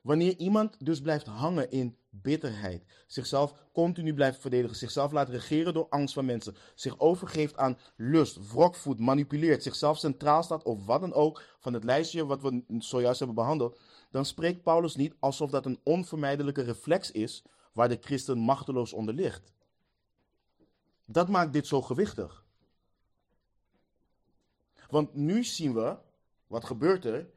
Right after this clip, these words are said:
Nu worden allerlei dingen die wij psychologisch, cultureel of persoonlijk als in karaktertrekjes verklaren, door Paulus geestelijk genoemd. Het is vlees.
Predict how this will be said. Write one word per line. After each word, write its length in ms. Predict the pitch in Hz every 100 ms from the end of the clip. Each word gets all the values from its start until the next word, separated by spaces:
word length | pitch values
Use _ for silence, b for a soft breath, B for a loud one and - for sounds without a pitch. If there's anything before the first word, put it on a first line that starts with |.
| -
Nu 300 | 110 156 214
worden 440 | 170 175 151 -
allerlei 540 | 165 214 254 240 214 165
dingen 280 | 175 175
die 160 | 131 127
wij 460 | 143 180 127 110 b b b b b
psychologisch, 920 | - 160 135 139 160 160 185 170 - _ -
cultureel 800 | 151 135 139 127 151 165 170 -
of 300 | 147 135 -
persoonlijk 760 | 139 - - 175 208 127 123 - b b
als 200 | 117 -
in 180 | 123
karaktertrekjes 1160 | - 113 147 - 160 - _ _ 127 120 120 -
verklaren, 580 | - 107 104 95 131 185 _ _ _ _ _ _ _ _ -
door 140 | 113
Paulus 380 | 151 165 131 -
geestelijk 520 | 92 156 - 107 98
genoemd. 400 | 90 67 - _ _ _ _ _ _ _ _ _ _ _ _ _ _ _ _ -
Het 140 | 95
is 160 | 110 -
vlees. 720 | - - 143 107 - -